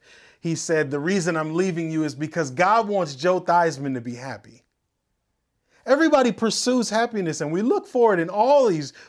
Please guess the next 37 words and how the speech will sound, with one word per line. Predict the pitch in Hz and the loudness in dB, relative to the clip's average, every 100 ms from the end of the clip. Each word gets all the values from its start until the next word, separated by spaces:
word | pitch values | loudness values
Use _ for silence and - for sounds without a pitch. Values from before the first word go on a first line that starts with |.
| - | -8
in-, | 214 254 | -4 0
interesting | 226 240 240 - 226 180 | 0 -2 -4 -2 -2 2
ways. | 196 226 165 | 4 6 4
We | 175 | 2
look | 214 202 | 0 0
everywhere | 220 254 269 220 208 | 0 2 0 2 4
else. | 208 160 156 | 4 4 0
We | 247 | 0
can | 262 | 2
go | 196 | 2
on | 190 208 262 254 | 2 2 4 4
and | 240 | 0
on | 208 220 214 | -2 -2 -2
and | 196 | -2
on, | 214 196 | 0 0
but | 170 | 0
what | 170 262 294 | 2 2 4
do | |
we | 285 262 | 2 0
learn | 208 185 180 180 - - _ | 0 0 0 -4 -12 -20 _
other | 233 262 240 | 0 0 0
than | 190 165 156 | -4 -6 -4
that | 160 165 | -4 -4
every | 208 233 269 | -6 -4 -4
single | 247 240 220 208 | -4 -6 -4 -4
person | 202 - 214 - 160 143 | -4 -4 -6 -4 -8 -8
wants | 165 214 220 - - _ | -6 -8 -8 -16 -20 _
to | 180 | -6
be | 156 151 | -4 -6
happy, | - 202 208 147 131 - _ | -2 -2 -2 -4 -6 -8 _
and | 160 | -6
we're | 170 170 | -4 0
all | 180 175 | 0 0
looking | 165 190 190 165 | -4 -6 -6 -10
for | 160 156 139 135 | -10 -8 -6 -6
it | 127 - _ _ _ | -8 -16 _ _ _
in | 156 156 151 147 143 143 | -10 -6 -6 -6 -8 -12